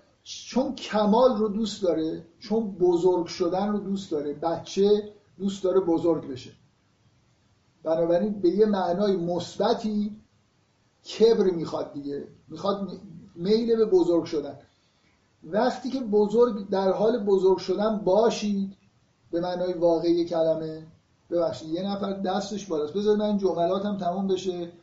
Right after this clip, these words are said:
اه، می‌گم سوال بکنید، نمی‌دونم اگه خیلی سوال بکنیدم من با توجه به اینکه از این جلسه احساس کمبود وقت کردم یه خورده ممکنه،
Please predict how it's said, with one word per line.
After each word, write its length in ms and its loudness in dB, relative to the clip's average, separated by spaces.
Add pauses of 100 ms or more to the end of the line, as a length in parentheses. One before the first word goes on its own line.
(500)
اه، 220 -10
می‌گم 460 -6
سوال 400 -2
بکنید، 460 -6
نمی‌دونم 380 -10
اگه 360 -4 (560)
خیلی 360 -4
سوال 340 -2
بکنیدم 520 -6
من 380 -10
با 120 -8
توجه 380 -4
به 80 -6
اینکه 420 -8 (440)
از 260 -2
این 180 0
جلسه 420 2 (120)
احساس 400 -2
کمبود 420 -4
وقت 400 -4
کردم 680 -4
یه 80 -6
خورده 280 -6
ممکنه، 680 -6